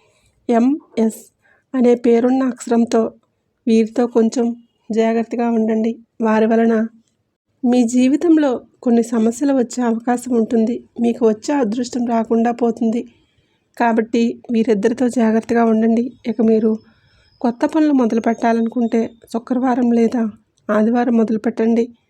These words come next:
దానివలన మంచి లాభాలు వస్తాయి. ఎలాంటి ఆటంకాలు జరగవు.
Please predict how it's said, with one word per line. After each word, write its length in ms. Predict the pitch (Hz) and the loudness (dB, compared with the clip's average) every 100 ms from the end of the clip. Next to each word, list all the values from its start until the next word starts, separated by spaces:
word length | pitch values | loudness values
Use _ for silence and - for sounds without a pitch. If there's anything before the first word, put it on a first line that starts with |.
| _ _ _ _ | _ _ _ _
దానివలన 540 | 220 233 226 226 233 226 220 - _ | -4 0 2 2 2 0 -2 -8 _
మంచి 240 | 233 220 247 | 0 2 2
లాభాలు 440 | 233 226 220 247 | 0 0 0 -2
వస్తాయి. 480 | 240 233 - 226 220 220 _ _ _ _ _ _ - | -2 -4 0 2 2 0 _ _ _ _ _ _ -4
ఎలాంటి 340 | 247 262 285 | 0 2 2
ఆటంకాలు 580 | 277 233 220 220 233 226 247 | 2 0 0 0 0 -2 0
జరగవు. 420 | 226 220 220 | 0 0 -2